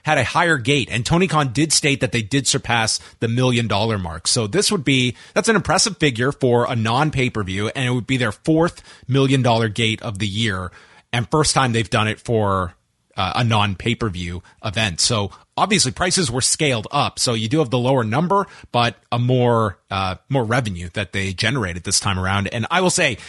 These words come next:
um, this crowd, they, it did not sound like thousands less than last year. It was an awesome crowd. And for some of these finishes, um, I would say, I, I, I would say you could make a short list of, like, the biggest reactions on the show, but I would say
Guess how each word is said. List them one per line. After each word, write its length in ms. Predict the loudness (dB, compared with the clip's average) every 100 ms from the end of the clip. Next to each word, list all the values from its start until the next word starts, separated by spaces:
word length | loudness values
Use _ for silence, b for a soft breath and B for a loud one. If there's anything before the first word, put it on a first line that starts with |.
| B -2
um, 320 | 2 2 0 -6 B B _ _ -4
this 140 | -2
crowd, 360 | 0 2 2 2
they, 140 | 0
it 260 | 2 0 0
did 100 | 0
not 220 | 2 2
sound 400 | 2 0 0 -2 -2
like 300 | 0 0 -4 _ _
thousands 460 | 0 2 2 0 0
less 380 | 0 0 -2 -2
than 200 | -4 -2
last 360 | 2 2 0 -2
year. 200 | -6 -4
It 180 | -2 -2
was 160 | -2 -2
an 240 | -4 -6 -8 -2
awesome 340 | 0 0 -2
crowd. 400 | -2 0 0 -2
And 160 | -6 -4
for 80 |
some 160 | 0 0
of 60 | 0
these 160 | 0
finishes, 540 | 2 2 2 -2 -6 -8 B B
um, 340 | 0 0 0 -8 b b b b b
I 80 | 0
would 160 | 0 0
say, 400 | 0 2 0 -2 b b b b _ _ _ _
I, 120 | -2 0
I, 160 | 0 0
I 60 | 2
would 120 | 2
say 180 | 2 0
you 180 | 2 0
could 140 | 0
make 160 | 0 0
a 40 |
short 300 | 2 2 0
list 240 | 0 -2 -2
of, 80 |
like, 160 | -2 -2
the 80 | -2
biggest 380 | 0 0 0 0
reactions 500 | 0 -2 -2 -2 -2
on 80 |
the 80 | -2
show, 300 | 0 2 2
but 100 | 0
I 80 | -2
would 140 | -2
say 400 | -2 0 0 -4